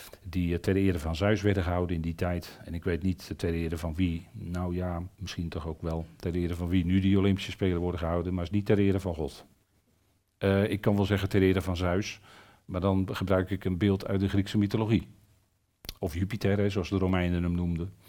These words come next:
Maar dat was in feite een, eh, een façade voor, eh, de tegenwerker zelf natuurlijk, hè. Ja. Wedstrijdloop te lopen in geestelijk opzicht natuurlijk. Maar Paulus gebruikt dus dat beeld van die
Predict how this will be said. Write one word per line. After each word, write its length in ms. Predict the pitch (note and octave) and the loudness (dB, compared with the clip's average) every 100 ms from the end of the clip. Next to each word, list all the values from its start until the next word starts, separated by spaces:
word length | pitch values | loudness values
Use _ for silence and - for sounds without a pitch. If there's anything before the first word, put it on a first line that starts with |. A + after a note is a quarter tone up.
| - - - - - | -20 -18 -18 -18 -8
Maar 100 | E2+ | 0
dat 120 | F#2 | 0
was 140 | G2+ F2+ | 2 0
in 100 | F2 | 0
feite 380 | F#2 F2 - | 0 0 0
een, 260 | F#2 F#2 F#2 | 0 2 2
eh, 260 | F2+ F2 F2 F2 _ - - - - - - - | 0 0 -4 -8 _ -20 -18 -18 -18 -18 -20 -16
een 140 | - F#2+ | -8 -2
façade 520 | G2+ - G#2 G2 G2 | 0 0 2 2 2
voor, 280 | E2+ F#2+ G2 | 2 4 6
eh, 220 | G2 G2 | 6 4
de 80 | G2 | 4
tegenwerker 560 | A2+ G#2 G#2+ G#2+ - | 4 4 4 2 0
zelf 260 | A2 F#2 D#2 | -2 -2 -4
natuurlijk, 360 | D2 D#2 D2 D2+ | -6 -6 -6 -4
hè. 120 | A2 G#2+ - - _ _ _ _ _ _ - _ - _ _ | -4 -6 -16 -20 _ _ _ _ _ _ -20 _ -20 _ _
Ja. 260 | G#2 F2 - _ _ - - - - | -2 -2 -4 _ _ -14 -14 -14 -10
Wedstrijdloop 580 | - B2 C3 C#3+ C#3+ C3 | 6 6 8 8 10 8
te 80 | C3+ | 10
lopen 280 | B2 B2+ B2+ | 8 8 6
in 120 | G2+ | 2
geestelijk 500 | - C3+ B2 G2+ - | 8 8 8 4 2
opzicht 420 | C3 - D#3+ C#3 | 2 2 0 2
natuurlijk. 720 | D#3 C#3 C#3+ D3 G3 - - _ _ _ - | 2 6 6 6 2 -4 -20 _ _ _ 0
Maar 240 | G#2 G2+ | 4 4
Paulus 300 | G#2+ G#2+ G2 | 6 6 6
gebruikt 260 | - A#2+ G#2+ | 6 6 6
dus 100 | F#2+ | 4
dat 140 | F#2 | 6
beeld 240 | G#2 G2 | 8 6
van 180 | - G2 | 6 4
die 340 | F#2 F#2 D#2+ | 6 4 2